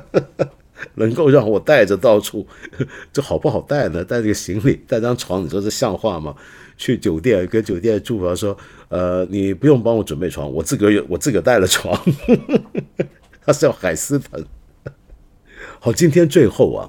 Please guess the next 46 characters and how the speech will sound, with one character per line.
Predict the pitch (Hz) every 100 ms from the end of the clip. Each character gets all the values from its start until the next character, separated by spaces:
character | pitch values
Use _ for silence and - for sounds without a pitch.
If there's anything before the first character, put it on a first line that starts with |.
| -
我 | -
还 | 90 120
是 | -
要 | 107
给 | -
你 | 90
听 | 67 82
一 |
首 | 76 64
音 | 69 67
乐。 | 67 - _ _
这 | - 190
个 | 135
音 | 127 139
乐 | 127 - - -
应 | 185 226
该 | 220 208 208
很 | - - 156
有 | 147
助 | 67 107
于 | 82 76
你 | 60
睡 | - 73
眠。 | 58 55 131
今 | 139
天 | 135 143
咱 | 104 107
这 | 123
个 | 98
催 | - 120
眠 | 107 85
节 | 85 85
目 | 98
到 | 85 92
最 | 82 87
后 | 85
真 | 85 120
的 | 104
是 | 85
要 | 92 73
陪 | - 78 107
你 | 78
入 | 64 95
眠 | 69 60 58
了 | 64
啊。 | -